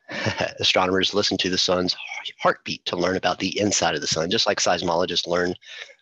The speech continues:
about the interior of the earth by listening to earthquakes. All right,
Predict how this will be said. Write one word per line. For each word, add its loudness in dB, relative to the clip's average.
about 0
the 0
interior 0
of -6
the -6
earth -2
by -4
listening -2
to -8
earthquakes. -4
All 2
right, -4